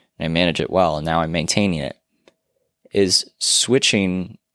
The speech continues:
that experience into something different where it's like, "Okay, how can I lean in more? And in what ways am I trying to manage or control my life?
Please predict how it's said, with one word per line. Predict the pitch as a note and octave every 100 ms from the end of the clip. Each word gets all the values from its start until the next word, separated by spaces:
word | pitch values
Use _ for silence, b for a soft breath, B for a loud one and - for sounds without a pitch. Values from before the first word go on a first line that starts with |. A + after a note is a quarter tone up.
| _ -
that | F#2 E2
experience | - - G2 F#2+ F#2+ F2 -
into | F2 E2+
something | F2 E2+ D#2+ D#2+
different | G2 F2 -
where | - D#2
it's | - -
like, | D2+ - - _ _ _ _ _ _ _ _ G2+
"Okay, | E2+
how | F2+ F#2
can | C3
I | A2+
lean | F2+ F#2 F#2
in | F2
more? | F2+ G2 C#3+ F#3 - _ _ _ -
And | F#2+
in | F#2+ F#2
what | G#2+ -
ways | G2 G2+ F#2 -
am | F#2+
I | E2
trying | - G2 F2
to |
manage | D#2+ E2+ F2+ F#2 F#2+ F2+ E2+ -
or | E2 -
control | E2+ - - G2+ F#2
my | E2+ D2
life? | E2 C2 - -